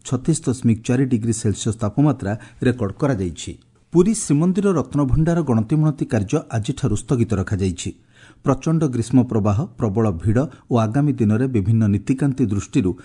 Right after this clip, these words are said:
ସାମୟିକ ଭାବେ ଗଣତି କାର୍ଯ୍ୟ ବନ୍ଦ ରଖିବା ଲାଗି ନିଷ୍ପତ୍ତି ଗ୍ରହଣ କରାଯାଇଛି।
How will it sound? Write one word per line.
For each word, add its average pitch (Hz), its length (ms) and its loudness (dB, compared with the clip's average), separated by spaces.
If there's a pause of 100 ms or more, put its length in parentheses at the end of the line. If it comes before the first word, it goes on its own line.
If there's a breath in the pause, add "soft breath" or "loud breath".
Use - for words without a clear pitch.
(140 loud breath)
ସାମୟିକ 151 500 0
ଭାବେ 113 320 0
ଗଣତି 113 380 0
କାର୍ଯ୍ୟ 107 320 -2
ବନ୍ଦ 104 300 2
ରଖିବା 120 280 0
ଲାଗି 98 240 0 (320 loud breath)
ନିଷ୍ପତ୍ତି 131 420 -2
ଗ୍ରହଣ 104 280 0
କରାଯାଇଛି। 95 540 0